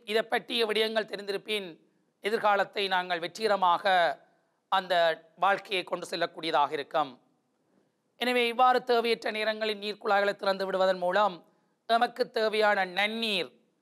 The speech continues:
வீண்விரியமாவதை இங்கு காணக்கூடியதாக இருக்கின்றது. நல்லது பிள்ளைகளே, நாங்கள் தொடர்ச்சியாக நீர் வீண்விரியமாகும் சந்தர்ப்பங்களை இங்கு அவதானித்துக் கொண்டிருக்கின்றோம். அந்த வகையில்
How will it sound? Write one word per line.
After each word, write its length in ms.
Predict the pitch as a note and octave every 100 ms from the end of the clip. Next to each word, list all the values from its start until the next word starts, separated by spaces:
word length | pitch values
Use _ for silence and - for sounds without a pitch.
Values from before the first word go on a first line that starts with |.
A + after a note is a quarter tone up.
| _ _ _ _
வீண்விரியமாவதை 840 | G3 A3+ G#3+ G3 F#3 F3 E3 F3 E3+ D3+ -
இங்கு 220 | - F3+ E3
காணக்கூடியதாக 640 | F3 E3 D#3 D3 C#3+ B2+ D#3
இருக்கின்றது. 440 | C#3 D#3 C3+ C#3 B2+ - _ _ _ _ _ _ _ _ _ _ -
நல்லது 280 | A3 A3
பிள்ளைகளே, 420 | G3+ F#3+ F3+ F#3 F3+ D#3 - _ _ _ _ _ _
நாங்கள் 240 | G#3 G#3+ A3
தொடர்ச்சியாக 600 | A3 A3 B3+ A3 F3+ - F#3+ F3+ D#3 - _ _ _ _ _ _ -
நீர் 440 | F3 A3+ C4 C#4 -
வீண்விரியமாகும் 840 | F#3 A3+ A3 G#3+ G#3 G3+ F#3+ G3 G3 -
சந்தர்ப்பங்களை 680 | F3+ F3 E3 E3+ E3 E3 E3+ D#3 D3 _ -
இங்கு 260 | F3 E3+ E3
அவதானித்துக் 420 | D3+ D3 C#3 -
கொண்டிருக்கின்றோம். 640 | D3+ D3+ D3 E3+ E3+ G#3 A3+ - _ _ _ _ _ _ _
அந்த 220 | G3+ A#3+
வகையில் 500 | A#3 A3 A3+ A3 G#3+